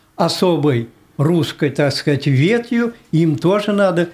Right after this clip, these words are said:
было правительство. Мы знаем сибирское правительство и так далее. То есть, видите, какая пошла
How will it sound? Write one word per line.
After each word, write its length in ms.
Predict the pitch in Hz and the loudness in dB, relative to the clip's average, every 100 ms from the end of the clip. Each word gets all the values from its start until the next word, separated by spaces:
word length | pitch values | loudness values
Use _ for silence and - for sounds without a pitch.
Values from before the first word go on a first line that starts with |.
| - | -10
было 300 | 139 139 139 | -2 0 0
правительство. 680 | 131 - 135 131 127 120 - | 0 0 0 0 -2 -6 -4
Мы 100 | 175 | -2
знаем 300 | 202 208 156 | 2 2 2
сибирское 680 | 135 226 175 180 202 - 180 | -2 -2 0 0 -2 -2 -4
правительство 800 | 180 180 175 175 170 156 - 160 - - - | 0 0 2 0 -2 -4 -4 -4 -6 -12 -4
и 100 | 202 | 0
так 260 | 202 170 | 2 2
далее. 360 | 156 131 117 113 - - _ | 0 0 -2 -6 -12 -20 _
То 140 | 208 | 0
есть, 180 | 220 - - _ | 0 -2 -14 _
видите, 480 | 156 254 254 220 190 | 0 2 2 0 -2
какая 440 | 185 175 190 185 | -2 0 2 2
пошла 600 | 165 165 - 180 180 147 | 0 -2 0 0 0 -2